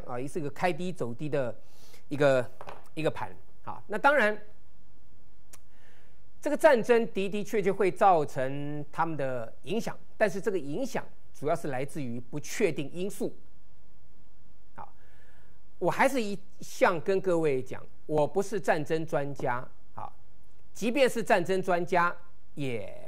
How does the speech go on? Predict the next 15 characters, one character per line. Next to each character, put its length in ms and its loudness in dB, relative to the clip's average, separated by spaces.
不 100 -2
见 340 2
得 140 0
能 160 -4
够 160 -2
知 240 -4
道 260 4
<clears throat> 560 -4
克 140 6
里 120 4
姆 200 0
林 180 -4
宫 180 0
现 220 -2
在 260 0